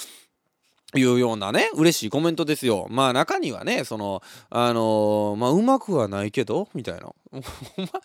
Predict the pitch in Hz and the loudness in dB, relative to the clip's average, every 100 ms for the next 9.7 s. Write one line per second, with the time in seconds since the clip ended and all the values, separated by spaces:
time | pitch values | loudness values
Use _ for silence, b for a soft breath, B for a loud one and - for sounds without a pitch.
0 | 214 196 - 427 466 107 104 104 107 220 | -14 -4 0 2 0 -4 -4 -4 2 4
1 | 254 269 330 311 175 156 196 339 403 - | 6 6 6 6 6 6 6 4 2 4
2 | 220 349 - 214 B - 392 415 240 240 | 6 8 6 0 B 6 6 6 4 6
3 | 269 190 170 220 214 - 139 294 277 - | 6 6 4 4 4 4 6 8 6 2
4 | B B - 240 226 208 202 196 190 185 | B B 0 4 8 8 8 8 8 8
5 | 180 175 - - 190 190 277 247 202 175 | 6 4 0 -6 -2 2 4 4 4 0
6 | B B - 139 196 320 381 175 156 147 | B B -8 2 4 8 8 8 8 6
7 | 107 _ _ _ _ _ - 254 339 330 | 2 _ _ _ _ _ 4 6 8 6
8 | 320 302 302 302 294 185 170 170 160 147 | 6 4 6 6 8 6 2 0 0 2
9 | 151 113 117 104 - - 85 | 2 2 0 -6 -12 -12 -12